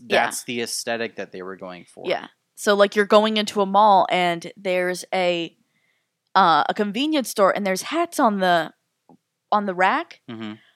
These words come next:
Speaker 1: but it's overgrown with vines.
Speaker 2: Yeah. And these things aren't dusty either.
Speaker 1: No.
Speaker 2: Yeah,
Speaker 1: They
Speaker 2: nothing
Speaker 1: look brand new.
Speaker 2: Yeah, everything, everything that's on the racks looks brand spanking new. It's just covered in vines
Speaker 1: Vines and plants.
Speaker 2: and plants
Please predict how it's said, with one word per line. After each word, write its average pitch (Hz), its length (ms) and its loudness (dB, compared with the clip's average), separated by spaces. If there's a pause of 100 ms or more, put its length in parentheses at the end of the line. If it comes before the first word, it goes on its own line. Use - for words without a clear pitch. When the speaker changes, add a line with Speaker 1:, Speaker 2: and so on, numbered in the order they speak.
(280)
Speaker 1:
but 226 160 8
it's 214 240 -2
overgrown 202 520 0
with 180 140 -8
vines. - 640 -14 (240)
Speaker 2:
Yeah. 95 280 -4 (340)
And 151 100 -2
these 170 180 -2
things 175 220 -6
aren't 131 240 -6
dusty 135 400 -2 (160)
either. 104 240 -10
Speaker 1:
No. 392 360 0 (140)
Speaker 2:
Yeah, - 140 2
Speaker 1:
They 294 60 4
Speaker 2:
nothing 254 320 4
Speaker 1:
look 120 80 -12 (120)
brand 269 640 2 (240)
new. 202 200 -6
Speaker 2:
Yeah, 220 140 6
everything, 190 680 4
everything 147 440 -2
that's 135 180 -6
on 120 100 -2
the 107 80 -4
racks 135 380 0
looks - 200 -10
brand 123 580 -4
spanking 139 560 -4
new. 113 260 -4
It's - 260 -10
just - 480 -4
covered 120 640 -4
in 107 360 -10
vines 104 580 -4
Speaker 1:
Vines 214 460 0
and 196 120 -6
plants. 117 280 -4
Speaker 2:
and - 80 -14
plants 147 580 -2